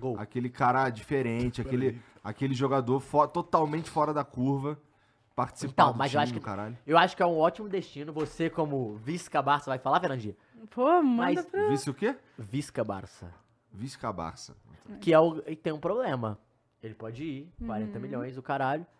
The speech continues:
Speaker 1: E o Lewandowski, cara?
Speaker 4: É complicado, né?
Speaker 1: Ele, o Le-,
Speaker 4: Mas
Speaker 1: desculpa, o Lewandowski não senta
Speaker 4: Não,
Speaker 1: no banco
Speaker 4: não,
Speaker 1: pro
Speaker 4: não.
Speaker 1: Vitor Roque, não
Speaker 4: Mas eles
Speaker 1: senta.
Speaker 4: vão
Speaker 3: Sim,
Speaker 4: fazer
Speaker 3: pô.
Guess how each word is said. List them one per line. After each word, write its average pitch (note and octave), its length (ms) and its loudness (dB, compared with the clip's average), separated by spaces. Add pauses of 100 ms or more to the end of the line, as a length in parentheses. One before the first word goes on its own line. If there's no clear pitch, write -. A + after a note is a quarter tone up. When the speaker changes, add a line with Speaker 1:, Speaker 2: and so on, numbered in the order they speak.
(640)
Speaker 1:
E A3+ 220 -6
o A3 80 -2
Lewandowski, C3+ 1300 -6
cara? - 340 -20
Speaker 4:
É G#3+ 100 -14
complicado, G#3 720 -6
né? G3+ 200 -6
Speaker 1:
Ele, D#3 280 2
o D#3+ 120 8
Le-, D3+ 120 10
Speaker 4:
Mas A3+ 80 2
Speaker 1:
desculpa, E3+ 360 4
o B2 80 2
Lewandowski B2+ 400 2
não A3 300 -4
senta F3+ 460 0
Speaker 4:
Não, B3+ 240 2
Speaker 1:
no B3 40 4
banco F3 240 10
Speaker 4:
não, C#4+ 140 6
Speaker 1:
pro A#3 300 12
Speaker 4:
não. C#4+ 60 4
Speaker 1:
Vitor F#3+ 240 6
Roque, - 200 8
não F#4 60 10
Speaker 4:
Mas F4+ 120 10
eles F4+ 100 10
Speaker 1:
senta. E4+ 120 8
Speaker 4:
vão F4 100 6
Speaker 3:
Sim, D#4+ 120 2
Speaker 4:
fazer E4 140 2
Speaker 3:
pô. - 60 -8